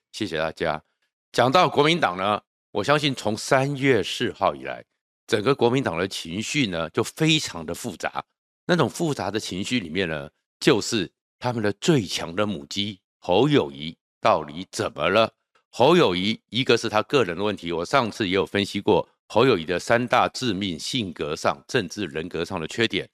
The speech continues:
当然会让他在国民党内对他有所质疑。那另外一个呢，是当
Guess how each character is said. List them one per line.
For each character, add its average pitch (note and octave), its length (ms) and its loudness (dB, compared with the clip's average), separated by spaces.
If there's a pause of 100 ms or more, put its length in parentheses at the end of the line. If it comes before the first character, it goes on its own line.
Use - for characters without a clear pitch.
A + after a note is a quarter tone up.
(300)
当 C3+ 200 4
然 F2+ 160 0
会 G2 140 -2
让 E2+ 180 0
他 E2 160 -2
在 E2+ 160 0
国 F2 160 -4
民 G#2+ 140 -4
党 D2 160 -4
内 E2 320 -8
对 F#2 160 0
他 E2 280 -2
有 E2+ 220 -4
所 E2 240 -6
质 F2+ 220 -6
疑。 D2+ 240 -8 (320)
那 C#3+ 160 4
另 F#3 220 4
外 E3+ 120 6
一 B2+ 80 2
个 A#2 180 2
呢， G#2+ 220 0 (340)
是 B2 300 0 (240)
当 C3+ 240 2